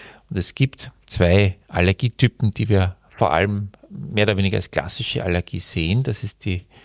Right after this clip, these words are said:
Typ eins Allergie. Das ist eine Allergie, die von einem speziellen Antikörper, vom sogenannten I G E-Antikörper vermittelt wird. Das heißt, in einer Allergie kann ich typischerweise I G E-Antikörper gegen dieses Allergen nachweisen.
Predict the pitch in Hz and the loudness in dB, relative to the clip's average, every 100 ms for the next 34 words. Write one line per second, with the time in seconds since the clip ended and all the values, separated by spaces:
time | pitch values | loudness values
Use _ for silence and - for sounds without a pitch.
0 | _ _ - - - 82 113 - 131 120 | _ _ -6 -4 0 2 2 2 2 2
1 | 117 110 127 147 _ - - - - - | 0 -2 -2 -2 _ -20 -20 -20 -20 -16
2 | - 110 107 98 90 87 _ - 90 101 | -12 -8 -2 0 2 0 _ -4 0 2
3 | 101 117 117 - 107 98 95 - 113 101 | 0 -4 -6 -4 -2 -2 -4 -6 0 0
4 | 92 - - 113 - 101 131 90 101 113 | -2 -6 -6 -4 2 2 2 0 -2 -4
5 | - 117 - - 107 107 - 95 - - | -4 -4 -4 -8 -6 -4 -2 -2 -4 -6
6 | 110 - 98 98 120 101 95 - - 95 | -4 0 2 4 4 2 0 -6 -8 -8
7 | - - 92 104 - 139 120 117 - - | -8 -4 0 0 -4 -6 -2 -2 -2 -4
8 | 98 - - - - - - - 175 151 | -4 -4 -12 -20 -20 -20 -20 -14 -6 -2
9 | 98 95 - 87 87 - 113 - 98 101 | 0 0 2 0 0 -2 -4 2 2 2
10 | - 117 110 107 104 95 - 107 107 98 | -2 -4 -2 -2 -2 -4 -6 -6 0 2
11 | 107 113 101 110 - 104 - 98 - 98 | 4 4 2 -2 -4 -4 -2 -6 -4 -6
12 | 98 107 107 - 95 92 - 80 73 - | -2 2 2 2 2 2 0 -2 -2 -4
13 | - 120 117 135 | -2 -2 0 -2